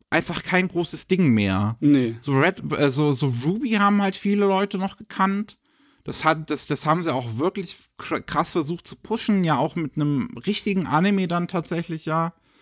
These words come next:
Speaker 1: Ähm, und jetzt bekommt sie auch neue Manga über Viz Media und so.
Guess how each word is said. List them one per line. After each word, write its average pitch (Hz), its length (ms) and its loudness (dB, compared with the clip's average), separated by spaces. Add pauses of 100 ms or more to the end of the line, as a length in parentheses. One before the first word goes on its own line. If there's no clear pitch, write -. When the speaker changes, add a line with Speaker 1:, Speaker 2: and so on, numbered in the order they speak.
(440)
Speaker 1:
Ähm, 139 640 4
und 135 120 2
jetzt 147 180 -2
bekommt 165 320 -4
sie 143 100 -2
auch 131 120 -4
neue 143 280 2
Manga 151 420 2
über 147 260 0
Viz 143 180 -2
Media 147 380 2
und 143 240 0
so. 143 400 0